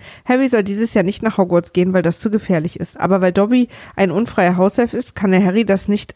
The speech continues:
einfach direkt sagen. Und selbst seine merkwürdigen Störmanöver kosten ihn eine unglaubliche Kraft und er muss sich danach immer gleich dafür bestrafen.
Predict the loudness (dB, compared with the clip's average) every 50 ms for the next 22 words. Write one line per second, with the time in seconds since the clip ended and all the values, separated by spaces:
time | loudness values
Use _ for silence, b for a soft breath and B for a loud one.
0 | _ _ -2 0 0 0 0 -2 -2 -2 -2 -2 -2 0 0 -2 -4 -2 0 2
1 | 2 2 2 0 -2 -6 B B B B B B B 0 2 2 0 0 0 0
2 | 2 2 4 4 4 4 2 0 0 0 0 2 2 2 0 0 0 2 0 2
3 | 2 2 2 2 2 2 2 0 0 0 -2 -2 -2 -2 -2 0 2 2 2 2
4 | 0 -2 -2 0 0 2 2 0 -2 -4 -10 -10 -6 -2 -2 -2 -2 0 0 2
5 | 2 4 4 2 0 -2 -2 -4 -2 -2 -2 -2 -4 -4 -2 0 0 2 2 0
6 | 0 0 -2 -6 -6 -4 -6 -4 -6 -4 -2 0 0 0 0 -2 -6 -8